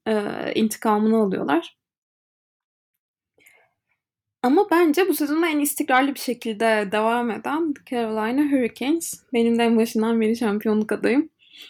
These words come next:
Ee, ya bakalım göreceğiz. Playoff başına ve Vegas Golden Knights ve, e, Carolina Hurricanes finali olur diye tahmin etmiştim.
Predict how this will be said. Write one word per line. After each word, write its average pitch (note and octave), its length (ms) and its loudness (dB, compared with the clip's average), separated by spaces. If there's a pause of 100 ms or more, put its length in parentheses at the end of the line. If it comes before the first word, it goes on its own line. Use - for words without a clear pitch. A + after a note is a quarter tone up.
(1160)
Ee, A#3+ 40 -4 (400)
ya B3+ 160 -4
bakalım F4+ 340 2
göreceğiz. F4 440 4
Playoff C#4+ 360 0
başına D4 380 0
ve C4 200 -4 (220)
Vegas A#3+ 340 -2
Golden A#3+ 340 0
Knights A#3 340 -4
ve, B3 340 0 (100)
e, A3+ 40 0 (480)
Carolina A#3 440 -4
Hurricanes A3+ 560 -2
finali A3+ 320 0
olur A3+ 240 -2
diye - 140 -4
tahmin G#3 300 -8
etmiştim. A#3 440 -12